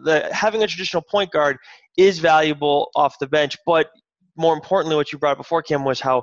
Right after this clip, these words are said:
you know, Ben Simmons' development, how confident are they in his offense? Is he gonna have nights still where he, more often than they'd like, where he scores only nine points, doesn't shoot,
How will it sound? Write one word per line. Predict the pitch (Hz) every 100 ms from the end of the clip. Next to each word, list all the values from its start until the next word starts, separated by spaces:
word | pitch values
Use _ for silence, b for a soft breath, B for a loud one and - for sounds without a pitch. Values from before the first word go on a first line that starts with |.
| - B B -
you |
know, | 123
Ben | - 147
Simmons' | 143 165 139 123 127
development, | 127 135 131 131
how | 123 135
confident | - 147 139 143 135
are |
they | 131
in | 127
his | 123
offense? | 127 - 120
Is | 123
he | 127
gonna | 139 131
have | 139 131
nights | 139 180
still | - 160 147 - B B -
where | 156 151 147
he, | 135 151 139 160 _ -
more | 175
often | 170 165
than | 160
they'd | 151 143
like, | 165 175 165
where | 156
he | 143
scores | - 170 156
only | 147 143 127 - _
nine | 135 135 131 127
points, | - 131 120 - -
doesn't | 147 127 -
shoot, | -